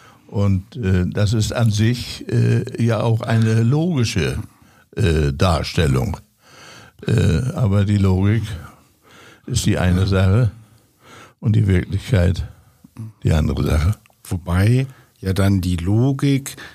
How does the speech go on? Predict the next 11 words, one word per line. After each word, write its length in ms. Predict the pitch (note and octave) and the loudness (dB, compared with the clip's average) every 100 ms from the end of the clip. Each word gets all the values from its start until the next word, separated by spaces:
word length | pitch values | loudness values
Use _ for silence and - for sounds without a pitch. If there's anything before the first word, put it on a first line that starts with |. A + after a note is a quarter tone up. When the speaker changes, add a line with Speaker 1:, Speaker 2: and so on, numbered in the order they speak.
| _ _ _ - | _ _ _ -4
Speaker 2:
äh, 340 | G2 F2+ E2+ F2 - | 0 2 0 -2 -6
des 200 | F#2+ A2+ | -4 0
Motivs 500 | G#2 - C3 D#3 - | 0 0 0 0 -2
für 340 | - - G2 F2+ - | -4 0 0 0 -6
diese 320 | F2+ F#2+ F#2+ | -12 -8 -6
Familie 880 | - F#2 F#2+ G#2 C3 D3+ D#3 D#3+ E3+ - - - - - | -2 0 2 2 2 2 0 0 -2 -6 -20 -20 -20 -8
ja 180 | G2 | -4
eigentlich 540 | - C3 D3+ C#3 G#2+ - | -2 0 0 -2 -4 -4
auch 180 | B2+ C3 | -2 0
nicht 220 | D3+ - | -2 -2
stimmt, 300 | - C#3 | -2 -2